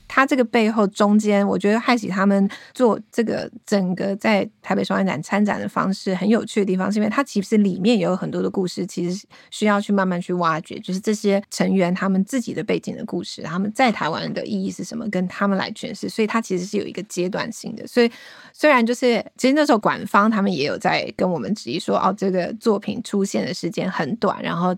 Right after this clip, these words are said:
只有一个月的时间，离闭馆的时间可以看到。可是因为台北双年展，我觉得我们今年还蛮在乎的一个部分，就是在网络上面的所有的档案的记录，所以就算展览它可能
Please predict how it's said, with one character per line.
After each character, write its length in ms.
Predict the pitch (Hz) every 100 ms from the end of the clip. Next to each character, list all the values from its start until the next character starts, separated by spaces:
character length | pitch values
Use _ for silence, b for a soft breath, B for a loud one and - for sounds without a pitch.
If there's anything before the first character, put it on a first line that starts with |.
| -
只 100 | 202
有 80 | -
一 100 | 180
个 120 | 202
月 140 | 202
的 100 | 180
时 200 | 165 175
间， 220 | 170 180 180
离 120 | 175
闭 180 | 196 185
馆 220 | - -
的 80 | 104
时 140 | -
间 220 | 151 165 -
可 100 | 156
以 60 |
看 280 | - - 190
到。 140 | 185 175
可 120 | 196
是 140 | 220
因 140 | 226 247
为 180 | 254 240 B B -
台 100 | 240
北 80 |
双 160 | 226 226
年 60 | 226
展， 120 | 196
我 80 | 185
觉 120 | 202
得 20 |
我 40 | 196
们 160 | 185
今 180 | 180 214
年 300 | 214 175 180
还 120 | 175 185
蛮 280 | 180 185 -
在 200 | 240 208
乎 160 | 214
的 100 | 208
一 100 | 202
个 120 | 180 185
部 160 | 202
分， 160 | 196 196
就 100 | 185
是 140 | 180 190
在 160 | 196
网 200 | 175 190
络 140 | 208 180
上 180 | 202
面 200 | 190 185
的 180 | 214 -
所 220 | 190 -
有 60 | 190
的 100 | 190
档 140 | -
案 160 | 175 185
的 100 | 180
记 220 | 196 190
录， 260 | 185 180 -
所 140 | - 214
以 100 | 202 B B -
就 140 | 285
算 380 | 285 262 214 202 B B B B
展 240 | - 202 220
览 160 | 220
它 140 | 196 220
可 140 | 214
能 300 | 185 135 180